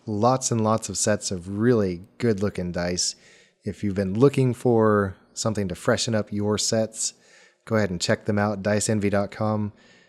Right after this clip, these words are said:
Not only do they have lots of beautiful sets of dice, but they also have a monthly subscription program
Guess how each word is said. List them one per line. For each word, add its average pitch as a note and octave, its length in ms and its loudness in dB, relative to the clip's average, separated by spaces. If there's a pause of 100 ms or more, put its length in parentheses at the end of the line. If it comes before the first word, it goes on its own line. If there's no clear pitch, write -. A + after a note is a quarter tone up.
(200)
Not B2 160 4
only C3 180 4
do G#2 140 2
they G2 140 2
have G2 340 2
lots G#2 280 2
of F2 200 -6
beautiful G#2 500 0
sets F#2 260 -2
of E2+ 120 -6
dice, E2+ 320 -4
but F2+ 140 -10
they F#2 100 -2
also F#2 260 -2
have F2 140 -6
a F2+ 40 -4
monthly G#2 360 -2
subscription G2+ 600 -4
program F2+ 540 -4